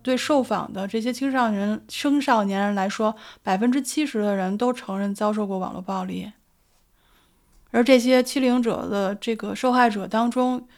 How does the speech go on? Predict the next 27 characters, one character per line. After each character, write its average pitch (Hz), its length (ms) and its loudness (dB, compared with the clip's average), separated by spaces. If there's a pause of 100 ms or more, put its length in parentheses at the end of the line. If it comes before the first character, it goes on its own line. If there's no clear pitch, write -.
(100)
有 196 120 -2
三 247 220 0
分 262 180 2
之 269 140 0
一 269 80 2
的 233 140 0
人 196 160 -2
因 220 120 0
此 214 160 -8
而 196 120 -6
自 214 180 -8
残， 208 400 -12 (400)
然 196 160 -2
后 214 320 2
十 - 180 -4
分 254 160 2
之 254 140 0
一 247 60 2
的 233 120 2
人 208 160 0
曾 202 240 -6
经 214 140 -2
尝 208 180 -6
试 208 140 -6
过 208 100 -2
自 202 160 -8
杀。 196 360 -8